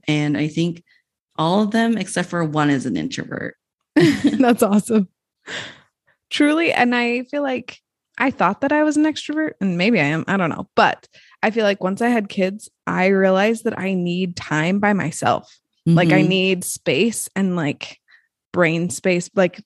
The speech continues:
Speaker 2: with no one else around. And I feel like I got that until I had children. And then I was like, "Okay, I do not have enough space." <laughs> Like, I need a minute. Give
Speaker 1: Yeah.
Speaker 2: me, give me some room. So I wonder,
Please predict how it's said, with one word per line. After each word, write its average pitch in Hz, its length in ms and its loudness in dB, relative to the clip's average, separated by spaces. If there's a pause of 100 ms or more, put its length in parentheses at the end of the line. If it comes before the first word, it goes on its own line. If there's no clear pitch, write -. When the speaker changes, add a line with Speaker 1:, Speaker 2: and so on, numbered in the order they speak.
(120)
Speaker 2:
with 185 300 -2
no 170 180 0
one 170 120 0
else 170 220 -2
around. 170 420 0
And 190 120 0
I 185 60 2
feel 202 180 0
like 196 140 0
I 156 100 2
got 180 260 -2
that 113 240 0
until 180 260 -6
I 170 80 2
had 170 200 -2
children. 214 380 -2
And 180 140 -4
then 151 80 -4
I 131 60 -4
was 95 80 -6
like, 127 240 -4
"Okay, 135 300 -2 (440)
I 196 80 0
do 202 120 2
not 214 100 4
have 220 160 4
enough 233 180 2
space." 240 420 2
<laughs> 208 120 0
Like, 320 280 0 (260)
I 190 100 0
need 214 180 2
a 208 60 2
minute. 175 400 -4 (440)
Give 190 140 2
Speaker 1:
Yeah. 165 300 0
Speaker 2:
me, 151 100 -8
give 185 140 0
me 180 140 -2
some 180 260 0
room. 110 280 -4 (460)
So 202 400 4 (540)
I 220 100 2
wonder, 214 480 2